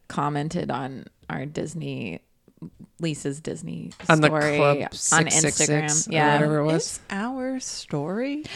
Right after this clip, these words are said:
Speaker 1: Well, but it was your story. I mean,
Speaker 3: Well, sure,
Speaker 1: your
Speaker 3: but we're in this
Speaker 1: portion.
Speaker 3: together. So if someone's
Speaker 1: That's true.
Speaker 3: retweeting us, we all have to stay vigilant.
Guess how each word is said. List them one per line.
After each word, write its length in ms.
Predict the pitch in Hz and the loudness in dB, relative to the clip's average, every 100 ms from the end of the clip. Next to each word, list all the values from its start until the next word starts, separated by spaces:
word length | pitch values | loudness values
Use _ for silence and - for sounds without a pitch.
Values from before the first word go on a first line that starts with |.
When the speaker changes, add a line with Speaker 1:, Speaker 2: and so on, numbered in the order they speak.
| - | -6
Speaker 1:
Well, 100 | - | 0
but 140 | 359 370 | 6 6
it 140 | 349 | 6
was 260 | 311 269 247 | 4 2 4
your 300 | 302 349 359 | 6 6 2
story. 640 | - - 147 - - 85 | 0 2 4 4 0 -2
I 80 | 98 | 0
mean, 160 | 170 160 | 0 0
Speaker 3:
Well, 460 | 285 247 262 247 - | 0 -2 -2 -6 -12
sure, 420 | - 254 196 156 | -12 -8 -8 2
Speaker 1:
your 200 | 208 202 | 4 6
Speaker 3:
but 180 | - 214 | 4 4
we're 100 | 196 | 4
in 20 | |
this 160 | - 233 | 2 -2
Speaker 1:
portion. 240 | - - | -2 -4
Speaker 3:
together. 560 | - 156 180 170 160 64 | -8 -10 -8 -8 -10 -12
So 280 | - - 185 | -14 -12 -12
if 100 | - | -12
someone's 420 | - 247 240 190 | -12 -10 -8 -8
Speaker 1:
That's 240 | 190 165 | -8 -8
true. 140 | - 226 | -8 -6
Speaker 3:
retweeting 300 | 214 165 131 | -6 -8 -10
us, 280 | - 165 - | -12 -14 -14
we 140 | 196 | -12
all 180 | - 208 | -8 -6
have 160 | 196 - | -8 -8
to 100 | 165 | -14
stay 260 | - 165 | -10 -10
vigilant. 600 | 151 151 151 - 156 - | -6 -6 -6 -10 -14 -16